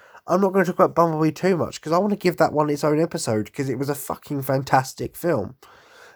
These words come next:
Like, that's Transformers done right 'cause the designs, they looked like Transformers.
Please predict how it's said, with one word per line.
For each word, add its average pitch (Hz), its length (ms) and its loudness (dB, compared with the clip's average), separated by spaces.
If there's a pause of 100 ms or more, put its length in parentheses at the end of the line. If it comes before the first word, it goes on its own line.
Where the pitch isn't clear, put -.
(120)
Like, - 140 -4
that's 185 280 2
Transformers 180 580 0
done 170 220 2
right 180 360 2
'cause 147 160 -2
the 160 80 0
designs, 156 640 2
they 143 160 2
looked 139 420 2
like 139 300 0
Transformers. 135 760 -4